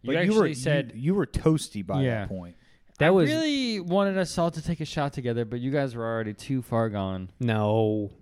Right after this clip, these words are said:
Speaker 3: We could have easily taken
Speaker 2: I was,
Speaker 3: a shot.
Speaker 2: I was perfectly composed.
Speaker 3: Yeah.
Speaker 1: I had, I had a shot
Speaker 3: You
Speaker 1: by
Speaker 3: see this hand?
Speaker 1: myself.
Speaker 3: That's what I was like. You took a shot without even telling us?
Speaker 2: See, that's how you know he was tore up.
Speaker 1: Yeah.
Speaker 3: You knew?
Speaker 2: Yes, he
Speaker 3: And you let him
Speaker 2: ordered,
Speaker 3: do it alone?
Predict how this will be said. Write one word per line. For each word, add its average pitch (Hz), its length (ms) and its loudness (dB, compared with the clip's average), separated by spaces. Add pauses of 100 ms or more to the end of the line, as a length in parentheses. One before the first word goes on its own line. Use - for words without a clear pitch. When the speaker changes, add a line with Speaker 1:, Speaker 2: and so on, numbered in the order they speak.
(140)
Speaker 3:
We 139 120 2
could 156 140 0
have 107 100 0
easily 110 280 -2
taken 104 180 -4
Speaker 2:
I 156 40 0
was, 190 180 -2
Speaker 3:
a - 40 -2
shot. 98 240 -6
Speaker 2:
I 139 120 -6
was 139 180 -8 (160)
perfectly 117 520 -6
composed. 85 720 -12
Speaker 3:
Yeah. 104 300 -6 (140)
Speaker 1:
I 147 140 -2
had, 170 300 0
I 139 180 -6
had 143 180 -6
a 120 60 -6
shot 95 340 -12
Speaker 3:
You 135 100 -6
Speaker 1:
by - 80 -4
Speaker 3:
see 165 60 2
this 170 160 0
hand? 175 220 0
Speaker 1:
myself. - 220 -8 (160)
Speaker 3:
That's - 120 -6
what 160 100 4
I 131 40 6
was 110 160 0
like. 101 220 -2 (580)
You 175 100 6
took 285 160 0
a 330 60 2
shot 220 440 0 (100)
without 214 300 4
even 175 180 4
telling 254 380 2
us? 359 160 -2
Speaker 2:
See, - 460 -2
that's 113 260 -4
how 139 120 0
you 120 180 0
know 107 200 0
he 107 120 -4
was 92 140 -8
tore - 320 -8
up. 131 40 -2
Speaker 1:
Yeah. 104 340 0 (540)
Speaker 3:
You 240 200 8
knew? 294 280 2 (1160)
Speaker 2:
Yes, 190 380 -4
he 170 120 -2
Speaker 3:
And 165 100 6
you 165 100 8
let 185 120 6
him 180 60 6
Speaker 2:
ordered, 180 40 4
Speaker 3:
do 185 160 8
it 170 60 2
alone? 170 380 2